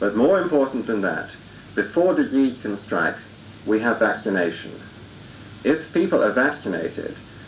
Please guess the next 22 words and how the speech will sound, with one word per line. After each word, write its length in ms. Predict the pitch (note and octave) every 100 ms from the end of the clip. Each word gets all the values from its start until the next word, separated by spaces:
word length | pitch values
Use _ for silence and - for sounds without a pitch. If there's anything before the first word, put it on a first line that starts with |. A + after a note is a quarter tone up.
| -
there 220 | - G2+ G#2
is 140 | G2+
very 260 | B2 D#3 C#3+
little 240 | C3+ A2+
risk, 560 | G2 F#2+ - - - G#2
if 140 | G#2
any 240 | B2+ B2+
at 160 | G#2+ -
all, 340 | G#2 D#2+ D2+ - -
that 160 | G2+
they 160 | A2+ A2+
will 100 | A2+
contract 640 | A2 G#2 G#2 F#2 F2 -
T 180 | - G#2+
B. 380 | F#2+ F2 D#2+ - - - - - - - -
And 160 | G2
it 100 | -
is 160 | G#2 -
far 300 | - F3 D#3
better 500 | E3 - A2 E2 - -
to 120 | G#2+
prevent 560 | G#2 G2 D#3+ C#3+ -